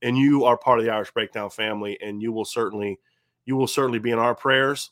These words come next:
A lot of us will be praying for you, praying for your mom, praying for strength, praying for patience and peace and encouragement, uh, no matter what the outcome is, man. So, um,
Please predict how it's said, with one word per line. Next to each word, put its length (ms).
A 40
lot 200
of 80
us 120
will 120
be 20
praying 300
for 240
you, 120
praying 280
for 100
your 80
mom, 560
praying 280
for 100
strength, 520
praying 220
for 220
patience 540
and 140
peace 480
and 160
encouragement, 840
uh, 200
no 180
matter 300
what 220
the 120
outcome 400
is, 160
man. 240
So, 300
um, 280